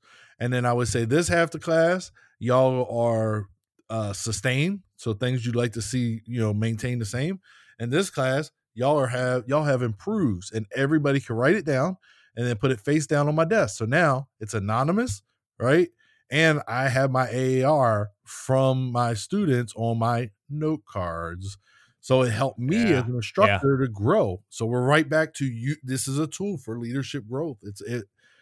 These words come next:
Speaker 2: Yeah.
Speaker 1: yeah, like you said, they're very versatile, very versatile. So I, that's
Speaker 2: Yeah.
Speaker 1: why I do like them. I have a pack right here in my desk here at the podcast lounge here in beautiful
Speaker 2: <laughs>
Speaker 1: Kaiserslautern, Germany. <laughs> That I can
Speaker 2: Kaiserslautern.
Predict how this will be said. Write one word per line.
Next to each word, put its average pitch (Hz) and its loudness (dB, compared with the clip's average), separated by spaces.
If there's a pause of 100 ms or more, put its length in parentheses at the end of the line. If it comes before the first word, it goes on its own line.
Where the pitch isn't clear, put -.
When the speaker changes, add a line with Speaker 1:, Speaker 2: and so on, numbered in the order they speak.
Speaker 2:
Yeah. 92 -14
Speaker 1:
yeah, 143 4
like 147 6
you 156 4
said, 135 2
they're 156 4
very 180 6
versatile, 107 -2 (160)
very 117 0
versatile. 92 -6
So 92 -12
I, 92 -6
that's 113 -2
Speaker 2:
Yeah. - -14
Speaker 1:
why 104 -2
I 104 -2
do 104 -2
like 92 -4
them. 95 -10
I 107 -2
have 113 -2
a 98 -6
pack 104 -6
right 107 -2
here 117 0
in 107 0
my 98 0 (720)
desk 127 0
here 135 2
at 113 -4
the 104 -4
podcast 127 -2
lounge 135 -2
here 143 -2
in 127 -4
beautiful 120 -4
Speaker 2:
<laughs> 95 -8
Speaker 1:
Kaiserslautern, 127 -6
Germany. 135 -4
<laughs> - -14
That 170 0 (260)
I 117 -6
can 131 -4
Speaker 2:
Kaiserslautern. 120 -8